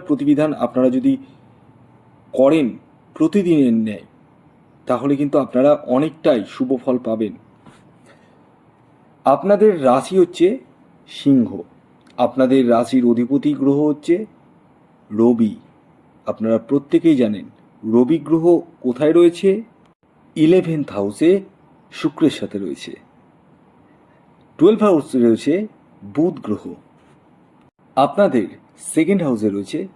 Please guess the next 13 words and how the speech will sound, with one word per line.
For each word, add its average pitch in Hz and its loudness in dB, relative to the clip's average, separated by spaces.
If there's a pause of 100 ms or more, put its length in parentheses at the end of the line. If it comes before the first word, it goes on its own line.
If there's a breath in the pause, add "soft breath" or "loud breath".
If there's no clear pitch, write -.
কেতু, - -2 (1000)
সপ্তম 160 0 (240)
ভাবে 113 0 (140)
রয়েছে, 107 -4 (400)
মানে 104 -8 (100)
সপ্তম 104 -8
স্থানে 113 -6 (440)
শনি 113 -2
গ্রহ, 98 -10 (960)
অষ্টমে 170 0
রয়েছে 139 2 (360)
রাহু 113 0 (320)
এবং 123 2